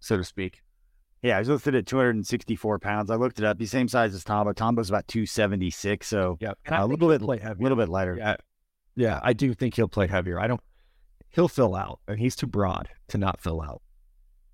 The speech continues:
Speaker 2: Cool. All right, let's go to the, the final interview here. Uh, fun player to watch. He's in Big Twelve country, so heard his name a lot,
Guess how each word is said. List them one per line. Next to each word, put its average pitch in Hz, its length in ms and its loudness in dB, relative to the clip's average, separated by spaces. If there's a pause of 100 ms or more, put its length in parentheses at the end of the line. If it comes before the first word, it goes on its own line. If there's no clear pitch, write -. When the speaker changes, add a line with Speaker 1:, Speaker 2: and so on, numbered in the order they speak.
(320)
Speaker 2:
Cool. 95 200 -8 (300)
All 120 80 2
right, 113 120 4
let's 120 120 -2
go 175 140 6
to 165 60 4
the, 139 300 4
the 120 140 2
final 131 540 0
interview 120 480 0
here. 113 500 -2 (300)
Uh, 104 240 2
fun 165 340 0
player 143 240 4
to 123 80 4
watch. 113 300 2
He's 117 180 0
in 113 140 -4
Big 107 160 0
Twelve 113 240 0
country, 107 320 -2
so 95 200 0
heard 127 160 0
his 117 140 2
name 120 220 2
a 107 80 4
lot, 90 420 -4